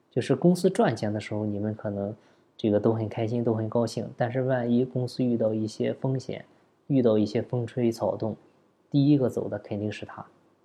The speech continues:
啊，因为你们的价值观已经不一致了。一旦底层的认知不一致，那内心的想法，啊，以及体现出来的行为肯定会有偏离，啊，这个就是引发矛盾的隐患。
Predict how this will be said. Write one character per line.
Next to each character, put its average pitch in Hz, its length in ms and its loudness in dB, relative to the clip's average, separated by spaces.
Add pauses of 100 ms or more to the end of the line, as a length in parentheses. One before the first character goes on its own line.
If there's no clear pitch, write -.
(380)
啊， 104 120 -6
因 120 140 0
为 147 60 4
你 123 100 2
们 107 140 0
的 113 100 0 (140)
价 131 200 0
值 120 120 -2
观 123 180 0
已 107 100 0
经 107 140 -2
不 110 120 -2
一 107 140 -2
致 113 180 -8
了。 98 120 -16 (640)
一 143 100 6
旦 151 240 4
底 113 200 0
层 117 200 -4
的 147 100 2
认 127 180 0
知 120 140 -2
不 117 140 -2
一 110 140 0
致， 110 220 -6 (440)
那 131 140 0
内 135 240 2
心 135 220 0
的 120 80 -2
想 107 300 -6
法， - 200 -14 (440)
啊， 107 120 -6
以 104 160 0
及 110 280 -2 (440)
体 123 200 4
现 127 200 0
出 127 140 -4
来 120 100 2
的 117 80 2
行 113 380 -4
为 110 180 -2 (300)
肯 104 220 -6
定 120 160 -4
会 110 120 0
有 101 80 0
偏 104 320 -6
离， 101 160 -8 (580)
啊， 107 120 -6
这 190 220 0
个 131 80 4
就 117 140 0
是 - 120 -10 (300)
引 113 280 0
发 123 140 0
矛 110 260 0
盾 123 160 -4
的 113 60 -2
隐 107 200 -4
患。 120 220 -8